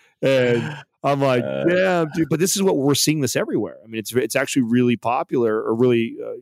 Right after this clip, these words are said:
Speaker 1: common to see these people that I, that are, that are coaching. And I'm like, "Okay, I did it." And part of why I don't do it today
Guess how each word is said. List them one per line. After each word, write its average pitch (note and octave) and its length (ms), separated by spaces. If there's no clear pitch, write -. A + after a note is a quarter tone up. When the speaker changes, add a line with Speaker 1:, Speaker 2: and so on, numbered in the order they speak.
Speaker 1:
common C3+ 480
to A#2 160
see B2 260
these A#2 400
people D3+ 380
that A#2 240
I, A2 280
that A#2+ 140
are, A2 200
that A#2 120
are G#2+ 220
coaching. D3 540
And A2+ 80
I'm A#2+ 100
like, A2 260
"Okay, B2 240
I D3+ 160
did C3 220
it." G2 280
And A2+ 360
part D#3 240
of A#2+ 140
why A#2+ 380
I G#2 120
don't C3 400
do A#2+ 160
it - 80
today A2+ 460